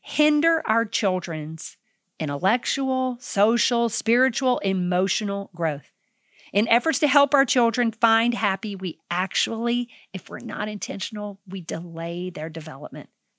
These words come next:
If we really want our kids to be happy, if we really want our kids to develop what we know research proves leads them to a happy, fulfilled,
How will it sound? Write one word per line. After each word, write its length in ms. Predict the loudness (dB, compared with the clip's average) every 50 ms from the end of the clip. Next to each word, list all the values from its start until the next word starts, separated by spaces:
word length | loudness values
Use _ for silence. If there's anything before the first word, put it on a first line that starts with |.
| _ _ _ _
If 180 | -4 -4 -2 -2
we 120 | -4 -4
really 600 | -2 -2 2 4 4 6 6 6 6 4 4 2
want 240 | 2 2 2 2 2
our 100 | 2 0
kids 240 | 0 -2 -4 -4 -2
to 80 | -6 -8
be 120 | -8 -8
happy, 440 | -10 -10 -12 -12 -14 -16 -18 -20 -20 _ _ _ _ -2
if 160 | -2 0 0
we 120 | -4 -6
really 500 | -6 -6 -4 2 4 6 6 6 4 2
want 240 | 0 -2 -2 -2 -2
our 140 | -2 -4 -4
kids 500 | -6 -6 -4 -4 -2 -4 -6 -8 -12 -18 -20 -20 -20 -16 _ -4
to 240 | 0 0 0 0 -2
develop 760 | -2 -4 -4 -4 -4 0 2 2 4 4 4 2 0 -2 -2 -2
what 220 | -2 -2 -2 -2
we 360 | -2 2 4 4 4 4 4
know 460 | 4 2 2 2 2 0 0 -2 -4 -4
research 680 | 0 4 6 6 6 4 4 2 0 0 0 -2 -8
proves 600 | -8 -6 -4 -4 -4 -4 -4 -6 -8 -12 -16 -18 -20 _ _ _ _ _ _ _
leads 440 | -4 0 2 4 4 4 4 2 2
them 140 | 2 2 2
to 240 | 2 2 2 2 2 2 -2
a 40 | -8
happy, 520 | -8 -4 0 0 0 0 0 0 -2 -2
fulfilled, 840 | -2 -4 -4 -6 -6 -6 _ _ 2 4 4 6 4 4 2 0 -4